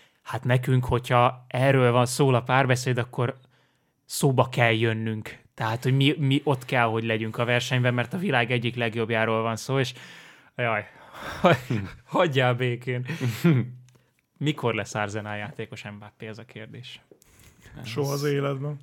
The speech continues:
Speaker 2: Ez kizárólag Thierry Henryn múlik. <laughs> Volt
Speaker 3: Szegényre
Speaker 2: a
Speaker 3: mekkora nyomást
Speaker 1: Ja,
Speaker 3: helyeztek,
Speaker 1: tényleg.
Speaker 3: hogy figyelj, figyelj, Thierry, győzd már meg, jó? Tehát, de, de, tudjuk, hogy kétszáz millió, nekünk van rá harminc,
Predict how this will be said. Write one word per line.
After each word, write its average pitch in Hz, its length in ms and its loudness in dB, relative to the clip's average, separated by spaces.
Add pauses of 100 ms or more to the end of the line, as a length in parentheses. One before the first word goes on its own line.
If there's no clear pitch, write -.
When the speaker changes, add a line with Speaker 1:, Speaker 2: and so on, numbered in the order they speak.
Speaker 2:
Ez - 160 -10
kizárólag 85 720 2 (640)
Thierry 82 340 -4
Henryn 73 380 -6
múlik. 76 560 -12 (480)
<laughs> - 520 4
Volt 117 240 4
Speaker 3:
Szegényre 202 420 12
Speaker 2:
a 196 40 12
Speaker 3:
mekkora 185 340 10
nyomást 175 380 8
Speaker 1:
Ja, 170 60 4
Speaker 3:
helyeztek, 170 320 6
Speaker 1:
tényleg. 156 200 0
Speaker 3:
hogy 190 100 2
figyelj, 180 240 6
figyelj, 180 280 -6 (540)
Thierry, 160 300 -4
győzd 151 280 -2
már 135 120 -6
meg, 131 180 -12
jó? 160 180 -4
Tehát, - 220 -12 (140)
de, - 60 -12 (160)
de, - 120 -16 (580)
tudjuk, 190 320 2
hogy 160 160 0
kétszáz 156 460 2
millió, 180 520 2
nekünk 165 420 -4
van 151 200 2
rá 139 260 0
harminc, 165 480 0